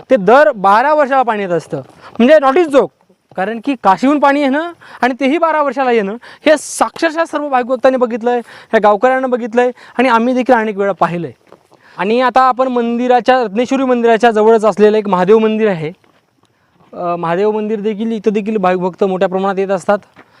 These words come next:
त्यासोबतच मी म्हणत होतो की अमृत सरोवर, अमृत सरोवर म्हणजे हेच अमृत सरोवर आहे आणि याच अमृत सरोवरामध्ये दर बारा वर्षाला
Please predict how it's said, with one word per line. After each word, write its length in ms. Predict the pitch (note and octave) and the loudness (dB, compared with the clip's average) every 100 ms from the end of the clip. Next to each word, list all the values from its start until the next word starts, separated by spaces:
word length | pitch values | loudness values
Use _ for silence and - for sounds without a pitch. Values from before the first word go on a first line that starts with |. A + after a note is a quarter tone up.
| _ | _
त्यासोबतच 560 | F#3 G3 A3 A3+ B3 G#3+ | -2 0 -2 -4 -4 -4
मी 160 | A3+ | -6
म्हणत 260 | A3+ A3+ G#3+ | -6 -4 -4
होतो 180 | G#3+ A#3+ | -2 0
की 120 | A3+ | 2
अमृत 320 | G#3 G3 A#3 G#3 | 2 4 2 2
सरोवर, 280 | G3+ E3 D3+ - - - _ _ - - | 0 0 -2 -8 -20 -20 _ _ -16 -2
अमृत 380 | F3 G#3+ C4 - | 0 2 2 2
सरोवर 220 | B3+ B3+ | 0 2
म्हणजे 240 | C4 C4+ A#3 | 0 -2 0
हेच 160 | C#4+ | 0
अमृत 280 | C4 G#3+ G#3 - | 0 0 0 0
सरोवर 220 | F#3+ F3 | 0 0
आहे 140 | D3+ F#3 _ _ _ _ - - | -2 -6 _ _ _ _ -8 -4
आणि 200 | A3+ A#3 | -2 0
याच 200 | C4 C4 | -2 -2
अमृत 220 | B3+ B3+ | -4 -2
सरोवरामध्ये 640 | B3+ A#3+ A#3+ A3+ G#3 C4+ - _ _ _ _ _ - | 0 0 0 -2 -2 -4 -6 _ _ _ _ _ 0
दर 200 | G3+ C4+ | 4 4
बारा 340 | G#3+ G#3+ D4 | 4 4 4
वर्षाला 400 | C#4 A3+ A3+ G3+ | 2 0 -2 -2